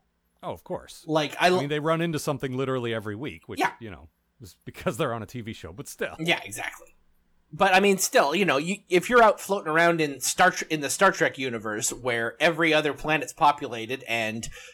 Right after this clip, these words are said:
Speaker 1: the place is full of assholes, like, yeah, you're gonna be out there for ten minutes before someone tries to steal your ship.
Speaker 2: Yeah, it's not like you're gonna be Ripley dr-, drifting out there for fifty years or whatever it
Speaker 1: Yeah.
Speaker 2: was.
Speaker 1: Although, I, I thought about that a lot when I ha-, when, uh, Paris is like, "I don't think I want to go to sleep."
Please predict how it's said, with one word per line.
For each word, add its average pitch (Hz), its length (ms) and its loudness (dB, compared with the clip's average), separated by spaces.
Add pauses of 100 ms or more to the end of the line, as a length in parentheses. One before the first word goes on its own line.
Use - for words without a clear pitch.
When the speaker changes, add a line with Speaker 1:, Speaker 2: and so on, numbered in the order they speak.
(120)
Speaker 1:
the 160 60 -4
place 160 280 2
is 131 60 -6
full 151 180 0
of 123 80 0
assholes, 123 760 2
like, 117 440 -4
yeah, 156 260 2 (600)
you're 160 180 0
gonna 185 140 4
be 175 120 8
out 170 120 6
there 160 80 2
for 160 100 -2
ten 165 260 4
minutes 175 220 2
before 143 220 -4
someone 135 240 0
tries 135 200 0
to 135 60 -6
steal 143 260 2
your 120 80 -4
ship. - 380 0
Speaker 2:
Yeah, 156 160 -8
it's 120 180 -10
not 190 160 0
like 165 140 -4
you're 160 100 -8
gonna 156 160 -2
be 131 120 -6
Ripley 117 360 -6
dr-, 120 320 -12
drifting 110 380 -8
out 95 140 -8
there 98 100 -6
for - 140 -16
fifty 107 280 -12
years 98 280 -10
or 95 80 -10
whatever 85 340 -12
it - 80 -8
Speaker 1:
Yeah. 107 120 -4
Speaker 2:
was. - 200 -20 (180)
Speaker 1:
Although, 190 520 6 (240)
I, 175 260 0
I 180 140 4
thought 247 200 6
about 185 220 6
that 180 100 6
a 165 60 2
lot 160 340 8
when 151 160 2
I 151 80 4
ha-, 151 220 4
when, 147 260 2
uh, 131 120 2
Paris 165 380 2
is 147 60 -4
like, 120 200 0
"I 202 100 4
don't 427 240 2
think 381 180 4
I 285 120 8
want 254 260 8
to 151 60 0
go 131 160 2
to 120 60 -4
sleep." 135 400 -2